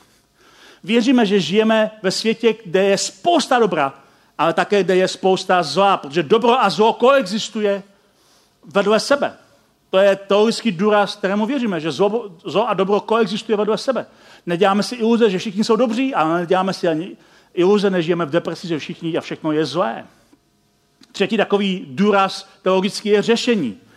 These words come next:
A věříme tomu, že náboženství chce, abys něco dodržoval,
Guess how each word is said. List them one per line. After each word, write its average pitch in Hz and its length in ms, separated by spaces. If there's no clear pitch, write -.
A 139 180
věříme 196 420
tomu, 214 260
že 196 140
náboženství 202 720
chce, - 180
abys 220 200
něco 226 200
dodržoval, 262 720